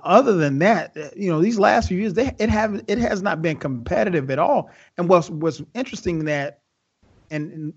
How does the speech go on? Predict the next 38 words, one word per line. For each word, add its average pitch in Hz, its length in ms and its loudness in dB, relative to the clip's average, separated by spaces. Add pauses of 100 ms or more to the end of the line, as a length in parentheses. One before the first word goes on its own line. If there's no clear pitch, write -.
(120)
Ken, 185 180 0
you 190 60 0
make 185 160 -2
a 151 60 -8
good 147 240 -2
point, 240 340 -4
was 147 400 -4 (540)
the 156 100 -6
score 208 420 0
was 185 200 -2
close. 190 320 -2
I 165 80 2
think 170 220 -4
the 143 60 -8
score 196 360 -2
going 170 240 2
into 160 160 -2
the 147 80 -6
fourth 180 320 -2
quarter 233 260 2
was, 143 540 -2 (100)
I 151 80 -8
think 170 340 -6
the 143 240 -8
East 185 140 -4
was 156 160 -4
up 156 160 -2
by, 147 80 0
like, 143 240 -2
four 170 220 0
or 131 80 -2
five. 110 400 0
So 156 180 2
you're 170 220 0
thinking, - 360 -2
"Okay, 170 280 0
yeah, 233 240 -2
well, 123 260 -8